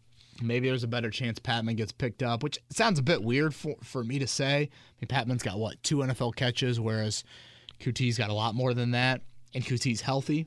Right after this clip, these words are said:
which has not always been a case in his career. But, um, for now, I will go with, um, I will go with, uh, Patman and Strong.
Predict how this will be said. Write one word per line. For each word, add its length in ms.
which 180
has 80
not 160
always 220
been 140
a 60
case 440
in 120
his 140
career. 580
But, 280
um, 180
for 240
now, 640
I 160
will 160
go 240
with, 340
um, 480
I 100
will 140
go 200
with, 360
uh, 240
Patman 520
and 220
Strong. 300